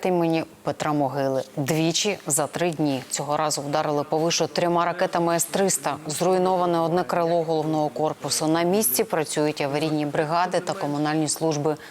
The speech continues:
повідомив міський голова Миколаєва Олександр Сінкевич. Також постраждали навколишні будинки. Травмована одна людина. Загалом за добу до лікарень через обстріли потрапили чотирнадцять поранених. В іншому районі міста пошкоджене підприємство.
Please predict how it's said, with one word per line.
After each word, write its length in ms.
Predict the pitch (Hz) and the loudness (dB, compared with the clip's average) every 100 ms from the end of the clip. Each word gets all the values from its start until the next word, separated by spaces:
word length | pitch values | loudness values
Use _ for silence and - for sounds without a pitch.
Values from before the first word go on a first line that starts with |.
| - | -4
повідомив 540 | 175 170 165 160 160 | 0 2 2 2 2
міський 340 | 156 160 - 160 | 2 0 0 -2
голова 380 | 156 160 156 156 | 0 0 2 2
Миколаєва 580 | 156 165 156 156 156 | 0 0 0 0 0
Олександр 460 | 156 151 - 151 147 | 0 0 0 0 0
Сінкевич. 680 | - 151 139 156 143 139 - - - - - - | 0 -2 0 0 0 0 -6 -8 -6 -6 -8 -6
Також 280 | 262 262 285 | -2 0 0
постраждали 640 | 240 214 202 190 233 226 | 0 0 2 4 4 4
навколишні 640 | 190 160 - 208 202 - 170 | 2 0 0 2 2 0 0
будинки. 640 | 156 165 175 170 156 165 | 2 2 2 2 2 0
Травмована 760 | 156 170 170 160 196 196 190 180 | 0 0 0 2 2 2 2 2
одна 380 | 156 151 170 | 0 2 2
людина. 600 | 170 175 151 165 160 151 143 - - - | 2 2 2 2 2 0 -4 -8 -10 -6
Загалом 480 | 160 175 170 170 156 | -2 0 2 0 2
за 120 | 156 | 0
добу 260 | 160 170 185 | 0 0 0
до 140 | 165 | 2
лікарень 480 | 170 170 175 175 170 | 2 2 0 0 0
через 360 | - 165 165 156 | 0 0 2 2
обстріли 500 | 170 - - 156 151 | 0 0 0 0 0
потрапили 580 | - 156 156 147 160 160 | -2 -2 -2 -2 -2 0
чотирнадцять 760 | - 170 170 170 160 175 151 | 0 -2 0 0 0 -2 -2
поранених. 680 | - 170 170 151 139 135 - - - - - | 0 2 2 0 -2 -6 -12 -18 -20 -16 -6
В 60 | 156 | 0
іншому 440 | 196 170 175 156 | 0 2 0 0
районі 400 | 151 151 151 147 | 0 0 2 2
міста 320 | 147 147 - 143 | 2 0 -2 -4
пошкоджене 640 | - - 156 151 165 156 | -6 -4 -2 0 0 0
підприємство. 920 | 156 - 147 151 143 143 - 151 147 | -4 -6 -2 0 0 0 -2 -2 -2